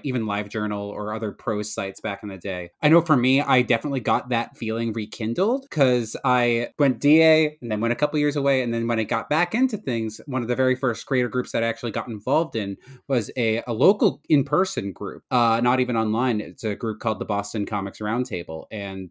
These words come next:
it's just a bunch of people who get in a room every Thursday and talk about what they're doing, making comics, you know, talk about each other's work,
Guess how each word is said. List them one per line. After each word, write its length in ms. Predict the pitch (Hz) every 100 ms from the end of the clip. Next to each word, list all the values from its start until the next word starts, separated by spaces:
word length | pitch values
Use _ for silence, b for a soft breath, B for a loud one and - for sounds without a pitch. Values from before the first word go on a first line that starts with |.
| -
it's 140 | 123
just 160 | 123 -
a 20 |
bunch 300 | - 120 123
of 80 | 135
people 420 | 139 143 131 113
who 100 | 123
get 200 | 139 127
in 80 | 143
a 40 |
room 380 | 131 165 143 127
every 240 | 127 117 127
Thursday 640 | 151 165 160 113 98 98 - _ _
and 200 | 127 120
talk 260 | 120 117 139
about 240 | 127 123
what 180 | 117 117
they're 100 | 120
doing, 380 | 117 107 107 107
making 320 | 104 - 110
comics, 540 | 107 101 101 101 104 -
you 60 | 104
know, 80 |
talk 260 | 98 123 127
about 220 | 113 110
each 160 | 107 -
other's 260 | 113 120
work, 520 | 110 101 104 107 -